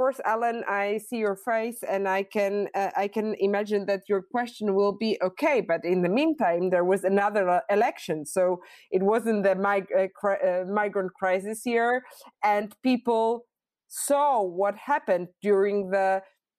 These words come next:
four years of the Law and Justice ruling in Poland,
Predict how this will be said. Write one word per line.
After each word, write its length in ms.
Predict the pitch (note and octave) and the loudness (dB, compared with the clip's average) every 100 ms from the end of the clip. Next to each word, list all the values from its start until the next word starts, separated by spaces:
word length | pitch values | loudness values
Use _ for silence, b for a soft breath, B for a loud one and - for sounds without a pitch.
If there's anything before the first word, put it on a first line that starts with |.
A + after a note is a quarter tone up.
| _ _ _ _ - - | _ _ _ _ -12 -2
four 200 | A3 A#3 | -2 2
years 480 | G#3+ G3 G#3+ A3 - F#3 | 2 2 0 -6 -4 -4
of 160 | F#3 | -2
the 340 | G3+ G3 G3 F#3+ | -2 0 2 2
Law 160 | F#3+ | 2
and 160 | G3+ G3+ | 0 0
Justice 540 | G3+ F#3+ - G3+ G3 - G3+ A#3 | 0 -2 -2 -2 -2 -2 0 2
ruling 400 | C#4 A#3 E3+ D#3+ F3+ | 2 2 0 -4 -6
in 100 | F3+ | -4
Poland, 580 | F#3+ F3+ E3 F3+ A3 | -2 -2 -2 -4 -6